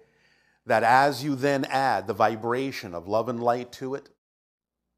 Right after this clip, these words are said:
can allow it to turn into eternal light, eternal guidance,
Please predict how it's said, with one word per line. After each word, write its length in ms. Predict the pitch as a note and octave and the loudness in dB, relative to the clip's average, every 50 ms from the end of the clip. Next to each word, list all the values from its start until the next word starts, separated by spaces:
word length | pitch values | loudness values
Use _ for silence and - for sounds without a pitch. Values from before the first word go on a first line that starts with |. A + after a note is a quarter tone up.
| _ _ _ - | _ _ _ -14
can 100 | A#2+ A2 | -10 -8
allow 360 | G#2+ G#2+ A2 A2+ A#2+ A#2+ B2 | -6 -2 2 2 2 2 2
it 80 | B2 B2 | -2 -6
to 100 | B2+ B2 | -8 -12
turn 320 | B2 - C3 A#2+ A#2 B2 - | -12 -10 -10 -8 -8 -10 -10
into 560 | B2+ C3+ C#3 C#3 C3+ B2+ - G2 E2+ C#2 - _ _ _ _ _ _ _ _ _ _ _ _ _ _ _ _ - | -10 -10 -8 -8 -10 -12 -12 -14 -16 -16 -16 _ _ _ _ _ _ _ _ _ _ _ _ _ _ _ _ -18
eternal 480 | G#2 F#2+ - - A#2+ A2 A2 A2 A2+ | -16 -16 -12 -10 -8 -8 -6 -6 -4
light, 360 | A2 G#2+ G2+ G#2 G#2+ A#2+ _ _ _ _ _ _ _ _ _ _ _ _ _ _ _ | -2 -2 -2 -4 -6 -10 _ _ _ _ _ _ _ _ _ _ _ _ _ _ _
eternal 440 | A2 G2 - - A2+ G#2+ G#2 G#2 G2+ | -20 -20 -16 -14 -12 -12 -12 -10 -6
guidance, 600 | F#2+ F#2+ E2+ E2 - D#2 D2 C#2 - - - | -6 -4 -4 -6 -8 -12 -18 -20 -20 -20 -20